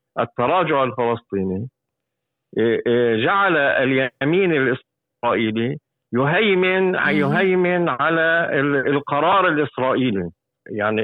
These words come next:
Speaker 1: ال-، التراجع، عندما تراجعت المقاومة الفلسطينية وعندما تراجع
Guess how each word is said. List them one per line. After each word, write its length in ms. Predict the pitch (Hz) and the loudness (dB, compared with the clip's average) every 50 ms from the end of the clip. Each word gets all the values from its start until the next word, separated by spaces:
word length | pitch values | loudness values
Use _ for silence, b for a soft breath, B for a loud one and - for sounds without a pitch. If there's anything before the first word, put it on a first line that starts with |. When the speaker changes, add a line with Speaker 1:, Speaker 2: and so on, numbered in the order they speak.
| - - 127 | -4 -2 -2
Speaker 1:
ال-، 180 | 113 117 - | -2 -2 0
التراجع، 960 | 127 123 113 113 117 - - 135 160 190 190 170 143 143 135 120 127 123 113 | 0 0 0 0 -2 -2 -2 0 0 0 0 0 0 0 0 0 0 0 0
عندما 380 | 120 147 170 170 165 170 165 156 | 0 0 0 0 0 2 2 0
تراجعت 720 | 156 - 147 147 160 180 202 196 170 170 156 151 143 - | 0 0 0 0 2 2 2 2 0 0 0 0 0 0
المقاومة 640 | 147 143 147 147 131 - - 160 165 165 160 156 151 | -2 0 0 0 -2 -2 0 0 2 2 2 2 0
الفلسطينية 800 | 139 131 123 135 131 131 123 - - - 127 123 120 117 104 101 | 0 -2 -2 -2 0 -2 -2 -2 -4 -2 0 0 0 2 2 2
وعندما 600 | 101 104 104 107 123 147 143 143 147 147 139 135 | 2 2 0 0 0 0 0 0 0 0 0 0
تراجع 680 | 127 - 131 135 151 175 185 175 139 135 160 117 95 | 0 -2 -2 0 2 2 2 2 2 0 0 -2 -2